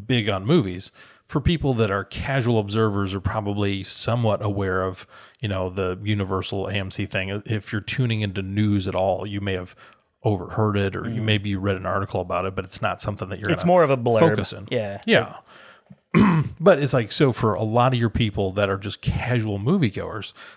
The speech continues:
Speaker 1: I, I'm thinking about some of those people and what kind of population that represents. If I'm, you know, Joe Public and I go to the, I go to the Stony Brook A M C to see all my movies, and I pull up, you know, once, once we finally get around to,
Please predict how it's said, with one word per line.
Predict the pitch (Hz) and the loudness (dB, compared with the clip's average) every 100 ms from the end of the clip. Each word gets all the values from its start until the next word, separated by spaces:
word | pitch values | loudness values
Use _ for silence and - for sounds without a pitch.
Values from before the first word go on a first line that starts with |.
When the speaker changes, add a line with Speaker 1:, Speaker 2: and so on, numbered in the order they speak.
| - - | -10 -2
Speaker 1:
I, | 131 | 0
I'm | 127 | 0
thinking | 120 175 | 0 2
about | 123 104 | 2 2
some | 113 | 0
of | 104 | 0
those | 101 190 | 2 2
people | - 104 98 | 2 0 -2
and | 95 | -4
what | 101 | -4
kind | - | -4
of | 104 | 0
population | - 101 104 98 - 101 | 0 0 -2 -4 -4 -2
that | 117 | -2
represents. | 113 98 95 92 95 - - - - | -2 -4 -4 -6 -8 -12 -18 -20 -2
If | 123 - | 0 0
I'm, | 139 151 160 139 120 | 2 2 2 0 0
you | |
know, | 113 98 | 0 0
Joe | 101 101 110 101 | -2 0 2 2
Public | - - 120 92 - - - - _ - | 0 0 0 -4 -8 -16 -20 -20 _ -2
and | 123 | 2
I | 135 | 2
go | 139 123 113 | 2 4 4
to | 107 - 117 104 101 92 - - | 2 0 2 2 2 -2 -10 -18
the, | 151 117 - | -6 -4 -2
I | |
go | 117 113 | 2 2
to | |
the | 101 | 0
Stony | - 120 123 | -2 0 0
Brook | 110 107 - | 2 0 0
A | |
M | 104 92 | -2 -2
C | - 180 110 101 | 0 0 0 -2
to | - | -6
see | 101 143 | -4 0
all | 110 | 0
my | 101 92 | 0 0
movies, | 131 139 95 107 - - - - _ _ _ _ | 2 2 0 -8 -12 -14 -20 -20 _ _ _ _
and | 120 117 | 0 2
I | 120 | 4
pull | 117 120 107 | 4 2 2
up, | 98 - - | 0 -2 -2
you | 110 | 0
know, | 92 | 2
once, | 107 110 - - | 0 0 -4 -8
once | - 117 110 | -2 0 0
we | 107 | -2
finally | - 117 117 | 0 -2 0
get | 110 101 | 0 0
around | 101 101 98 | 0 0 -2
to, | 104 | -4